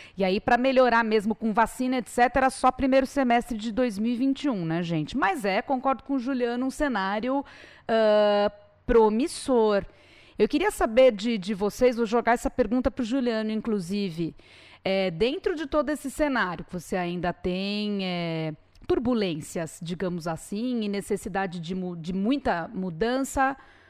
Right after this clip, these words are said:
toda hora, quais as alternativas pra fazer um marketing B two B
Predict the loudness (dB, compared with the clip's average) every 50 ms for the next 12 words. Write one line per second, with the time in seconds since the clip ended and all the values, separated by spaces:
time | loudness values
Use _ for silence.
0 | _ _ -6 0 2 2 4 4 6 6 6 6 4 4 4 2 2 0 0 -4
1 | -6 -8 _ -20 -20 _ _ _ _ _ -20 -8 0 2 4 4 6 6 4 4
2 | 4 4 4 4 4 2 2 2 0 -2 -2 -4 -6 -4 -2 -4 -4 -4 -4 -6
3 | -4 -2 -4 -4 -2 0 0 0 0 -2 -2 -2 -4 -4 -6 -6 -8 -6 -6 -6
4 | -6 -6 -6 -8 -8 -8 -8 -6 -6 -4 -2 -2 -2 -2 -2 -4